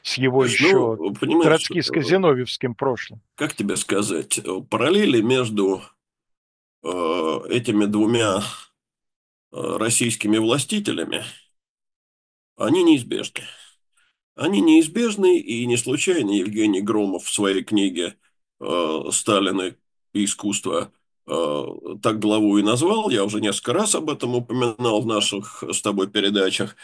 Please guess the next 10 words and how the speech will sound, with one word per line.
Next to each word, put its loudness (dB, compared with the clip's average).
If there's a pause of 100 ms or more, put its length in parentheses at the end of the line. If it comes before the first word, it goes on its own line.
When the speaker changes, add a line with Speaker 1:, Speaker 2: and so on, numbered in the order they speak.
(340)
Speaker 2:
Э, -4
такое 0
парадоксальное 2
название 2
«Любимый 2
царь 0
генсека». -2 (1080)
А, 0
ну 2
вот, 0